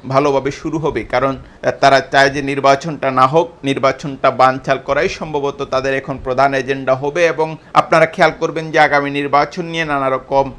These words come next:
গুজব ছড়িয়ে এক ধরনের অবিশ্বাস তৈরি করার চেষ্টা করা হবে মানুষের। এবং এটা বলা হয়ে থাকে যে পলাতক স্বৈরাচারদের একটা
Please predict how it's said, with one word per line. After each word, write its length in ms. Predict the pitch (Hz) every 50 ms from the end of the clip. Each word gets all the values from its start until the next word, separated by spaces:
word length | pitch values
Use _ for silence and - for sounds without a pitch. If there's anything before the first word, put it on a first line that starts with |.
| - - - - 147 107
গুজব 280 | 131 143 135 156 160 - -
ছড়িয়ে 360 | - - 190 175 170 170 165 139
এক 220 | 131 127 127 - -
ধরনের 300 | 147 135 139 139 139 131
অবিশ্বাস 540 | 123 117 123 147 - - - - 170 - - -
তৈরি 200 | 185 175 165 165
করার 220 | 170 175 170 175 170 -
চেষ্টা 300 | 170 165 - - 196 175
করা 240 | - - 170 180 180
হবে 220 | 196 185 180 190
মানুষের। 460 | 165 175 175 180 180 - - 202 185 - - - - - - -
এবং 240 | 170 196 220 214 214
এটা 140 | 208 214 208
বলা 260 | 190 196 196 196 202
হয়ে 200 | 196 214 208 208
থাকে 300 | 202 196 214 190 190 196
যে 120 | 185 190
পলাতক 520 | - - 185 175 175 175 170 185 185 - -
স্বৈরাচারদের 720 | - - 214 190 175 175 170 - 190 165 160 175 175 165
একটা 480 | 170 170 - - 170 165 160 165 160